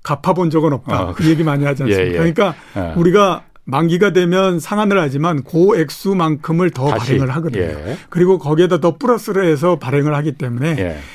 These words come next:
Speaker 1: 시간이 지나면 계속해서 늘어나는 형태가 되지 않습니까?
Speaker 2: 그냥 돌려막기네, 그냥.
Speaker 1: 예, 그렇죠.
Speaker 2: 예.
Speaker 1: 그러니까 이제 현-, 그 모든 나라들이 그런 형태로서 운영을 해왔기 때문에
Speaker 2: 예.
Speaker 1: 일본도 여기에서
Speaker 2: 음.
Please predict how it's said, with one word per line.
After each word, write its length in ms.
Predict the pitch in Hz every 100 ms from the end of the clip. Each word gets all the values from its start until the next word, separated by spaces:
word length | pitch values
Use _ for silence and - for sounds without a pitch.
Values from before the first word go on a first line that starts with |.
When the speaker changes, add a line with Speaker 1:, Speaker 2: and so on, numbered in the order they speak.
| - -
Speaker 1:
시간이 420 | - 202 214 214
지나면 380 | - 170 175 190
계속해서 760 | - - - - - 233 190 196
늘어나는 540 | 151 185 196 180 156
형태가 540 | 127 113 123 117 110 107
되지 240 | 135 120
않습니까? 300 | 117 - 104
Speaker 2:
그냥 160 | 120 131
돌려막기네, 640 | 135 156 143 - 104 90
그냥. 180 | 92 214
Speaker 1:
예, 140 | 208
그렇죠. 420 | 208 226 170 -
Speaker 2:
예. 20 | - - -
Speaker 1:
그러니까 240 | 175 208
이제 320 | 196 202 175 135 - _
현-, 380 | 165 165 160 -
그 320 | 180 170 165
모든 380 | 135 151 160 226
나라들이 440 | 220 185 165 151 175
그런 300 | - 165 175
형태로서 600 | 151 151 151 135 - 170
운영을 460 | 147 139 147 151
해왔기 360 | 180 151 - 170
때문에 540 | - 127 120 147 165
Speaker 2:
예. 380 | 87 78 73 123 180
Speaker 1:
일본도 440 | 175 180 196 220
여기에서 640 | 170 156 147 151 139 147
Speaker 2:
음. 260 | 101 82